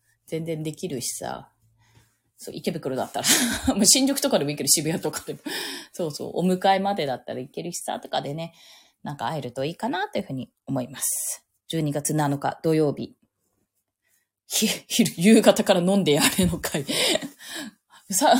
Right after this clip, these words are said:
もう、もしかするとが、あの、二次会とか行かなければ、遠方の方も、多分終わるの長くて十九時とかだから、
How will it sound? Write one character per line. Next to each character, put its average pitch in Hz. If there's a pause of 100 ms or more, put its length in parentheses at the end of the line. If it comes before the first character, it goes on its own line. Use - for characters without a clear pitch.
も 226
う、 -
も 415
し -
か 220
す 196
る 156
と 160
が、 202
あ 196
の、 175
二 226
次 330
会 349
と 392
か 214
行 214
か 196
な 202
け 185
れ 143
ば、 139 (260)
遠 277
方 277
の 262
方 240
も、 143
多 285
分 196
終 254
わ 381
る 392
の 165 (220)
長 285
く -
て 170
十 208
九 220
時 156
と 123
か 131
だ 131
か 123
ら、 131